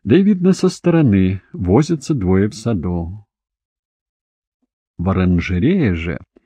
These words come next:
всё будет шито-крыто. Появится лишняя грядка и только.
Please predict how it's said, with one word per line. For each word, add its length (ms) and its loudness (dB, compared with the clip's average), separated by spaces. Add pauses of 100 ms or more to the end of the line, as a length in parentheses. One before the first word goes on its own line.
(440)
всё 280 -2
будет 340 0
шито-крыто. 1160 -6 (640)
Появится 540 -2
лишняя 480 -2
грядка 420 -2
и 160 0
только. 460 -8